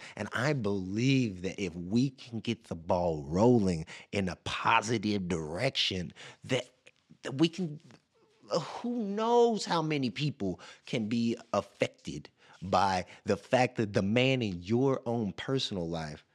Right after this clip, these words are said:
has connected to other men who are looking to better themselves.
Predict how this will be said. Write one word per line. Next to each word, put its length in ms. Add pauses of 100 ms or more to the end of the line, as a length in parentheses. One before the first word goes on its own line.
(260)
has 200
connected 640
to 180 (100)
other 300
men 380
who 280
are 100
looking 420
to 140
better 360
themselves. 840